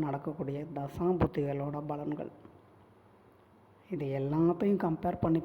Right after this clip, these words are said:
பார்த்தோம்னா தான் வந்து உங்களுக்கு என்ன நடக்க போகுது அப்படின்றது தெரிய வருமே தவிர, நீங்க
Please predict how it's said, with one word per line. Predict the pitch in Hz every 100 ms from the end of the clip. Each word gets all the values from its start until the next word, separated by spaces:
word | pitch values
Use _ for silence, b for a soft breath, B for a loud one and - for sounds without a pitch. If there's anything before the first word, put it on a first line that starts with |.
| -
பார்த்தோம்னா | 151 151 156 151 143 -
தான் | 170 180
வந்து | 147 165 240 359 - - - 151
உங்களுக்கு | 151 147 151 147
என்ன | 160 175 151
நடக்க | 147 156 170 156
போகுது | 143 147 143 143 - - - - 160
அப்படின்றது | 147 151 151 143 147 147
தெரிய | 151 151 156
வருமே | 147 143 139 -
தவிர, | 139 143 180 254 - - - - - - - - - - - - - - - - - - - - -
நீங்க | 165